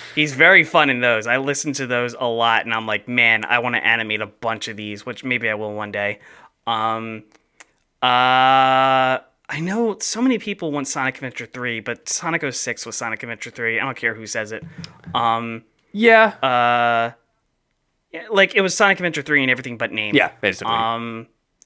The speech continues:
Speaker 1: and even Sonic Unleashed in other territories was called Sonic World Adventure, so we sort of technically already have a Sonic Adventure four.
Speaker 2: Yeah.
Speaker 1: Um, yeah, I wouldn't mind seeing another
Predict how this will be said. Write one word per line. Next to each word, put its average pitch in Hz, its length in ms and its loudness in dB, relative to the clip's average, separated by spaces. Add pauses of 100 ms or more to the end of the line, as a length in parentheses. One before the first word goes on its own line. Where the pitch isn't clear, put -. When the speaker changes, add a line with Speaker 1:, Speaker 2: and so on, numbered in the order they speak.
(340)
Speaker 1:
and 123 180 2
even 135 420 -2
Sonic 123 420 2
Unleashed 117 480 -6
in 123 120 -6
other 113 180 -4
territories 110 540 -6
was 107 120 -14
called 120 220 -6
Sonic 113 360 -4
World 113 220 -6
Adventure, 101 460 -10
so 110 160 -10
we 104 80 -10
sort 117 220 -10
of 110 60 -16
technically 110 460 -6
already 110 180 -2
have 101 180 -6
a 107 40 -14
Sonic 110 260 -8
Adventure 107 260 -14
four. 123 180 -8
Speaker 2:
Yeah. 82 180 2 (460)
Speaker 1:
Um, 113 560 -6 (1400)
yeah, 277 240 4
I 330 80 6
wouldn't 359 220 4
mind 165 220 4
seeing 156 240 0
another 127 460 0